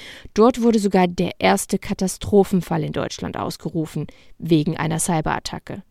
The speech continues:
Wir erinnern uns, Hacker hatten ebenfalls über einen Trojaner die Rechner gekapert und alle Dateien verschlüsselt.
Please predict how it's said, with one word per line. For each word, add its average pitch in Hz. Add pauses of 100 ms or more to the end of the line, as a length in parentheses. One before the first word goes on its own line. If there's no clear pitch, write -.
(300)
Wir 185
erinnern 180
uns, -
Hacker 233
hatten 202
ebenfalls 240
über 208
einen 185
Trojaner 196
die 190
Rechner 196
gekapert 175 (340)
und -
alle 214
Dateien 170
verschlüsselt. -